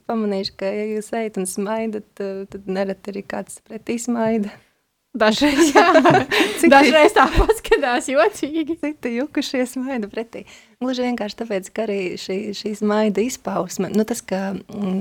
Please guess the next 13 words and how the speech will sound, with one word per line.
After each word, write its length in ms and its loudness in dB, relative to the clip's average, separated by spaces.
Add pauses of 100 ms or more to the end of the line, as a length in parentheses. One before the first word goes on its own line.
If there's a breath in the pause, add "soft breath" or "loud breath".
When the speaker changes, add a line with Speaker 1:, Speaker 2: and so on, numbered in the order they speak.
(140)
Speaker 1:
mūsu, 400 0 (640 loud breath)
kā 220 2
es 100 -4
minēju, 460 2
ir 100 -2
ļoti 300 2
liela 180 2
saistība 680 -2
starp 340 -10
emocijām 720 2
un 80 -2
ķermeniskajām 640 2
sajūtām, 800 0